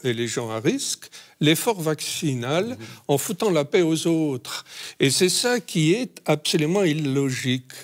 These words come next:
Speaker 1: qui est complètement illogique. Il y a, euh, euh, cette épidémie, elle a un avantage extraordinaire, si on peut dire,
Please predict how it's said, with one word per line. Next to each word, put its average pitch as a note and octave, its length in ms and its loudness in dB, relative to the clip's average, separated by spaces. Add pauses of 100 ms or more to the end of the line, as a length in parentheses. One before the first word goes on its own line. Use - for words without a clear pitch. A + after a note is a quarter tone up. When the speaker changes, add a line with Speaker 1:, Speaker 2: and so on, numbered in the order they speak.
(120)
Speaker 1:
qui - 80 -4
est A#2+ 100 0
complètement F#3+ 540 0
illogique. C3 760 -2 (440)
Il - 100 2
y D3+ 60 6
a, B2+ 380 2
euh, A#2 400 0 (120)
euh, C3 100 4 (260)
cette A#3 320 0
épidémie, G3+ 560 2
elle F3+ 180 2
a D#3+ 80 2
un D3+ 160 -2
avantage C3+ 540 -2
extraordinaire, B2+ 720 -4
si - 160 -6
on A#2+ 80 -4
peut B2 160 -4
dire, A#2+ 240 -4